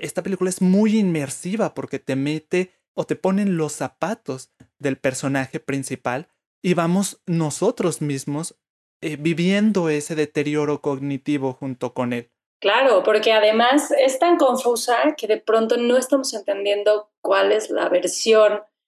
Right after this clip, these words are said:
Speaker 2: real y estamos metidos en su mente también. Creo que ese es el mayor acierto de, de The Father, ¿no?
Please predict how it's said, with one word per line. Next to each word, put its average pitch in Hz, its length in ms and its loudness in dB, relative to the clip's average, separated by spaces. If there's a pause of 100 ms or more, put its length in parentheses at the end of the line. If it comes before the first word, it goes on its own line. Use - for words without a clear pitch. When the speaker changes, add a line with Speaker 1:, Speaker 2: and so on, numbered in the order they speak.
(300)
Speaker 2:
real 202 440 2
y 214 60 4
estamos 214 520 0 (160)
metidos 214 440 0
en 202 60 -4
su 185 200 -2
mente 220 380 0
también. 214 340 -2
Creo 240 120 0
que 277 80 2
ese 285 120 0
es 254 80 0
el 214 100 2
mayor 202 320 4
acierto 208 480 0
de, 175 380 0
de 180 140 0
The 180 120 -4
Father, - 440 -2
¿no? 302 280 0